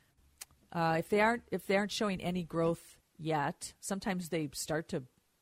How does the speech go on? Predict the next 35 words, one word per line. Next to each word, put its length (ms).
pop 220
a 40
bud 440
in 320
the, 300
in 160
the 60
dark. 460
But 260
if 140
they're 100
not 180
showing 180
any 100
growth 300
yet, 180
you're 100
gonna 160
need 220
about, 400
you 80
know, 220
six, 680
six 300
weeks 320
or 80
so, 300
I 120
think. 420
Um, 560
sometimes 460
they 100
grow 300
really 260
fast, 800